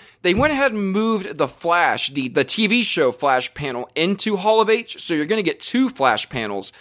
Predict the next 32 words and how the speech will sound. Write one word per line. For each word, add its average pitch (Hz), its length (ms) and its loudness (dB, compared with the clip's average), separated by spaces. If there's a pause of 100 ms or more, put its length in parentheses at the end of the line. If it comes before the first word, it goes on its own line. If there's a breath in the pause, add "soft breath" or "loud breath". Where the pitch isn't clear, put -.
(200 soft breath)
uh, 107 280 2
on 113 180 2
Saturday. 117 540 0
So 131 160 -4
that's 147 220 0
exciting 117 440 0
if 107 120 -10
you're 120 100 -2
a 104 40 -4
Flash 170 360 0
fan. 78 280 -10 (720)
And 165 220 2
a, 170 180 0
a - 20 4
lot 202 200 2
of 185 80 -2
Batman 127 380 0
news 117 180 -4
is 113 100 -8
coming. 120 280 -4 (300 loud breath)
I 170 120 4
think 175 160 -2
a 139 60 2
lot 139 220 2
of 147 180 -4
big 151 260 -2
things 127 400 -2 (260 soft breath)
are 110 140 0
about 120 280 0
to 135 60 -2
go 139 220 2
down 117 520 -2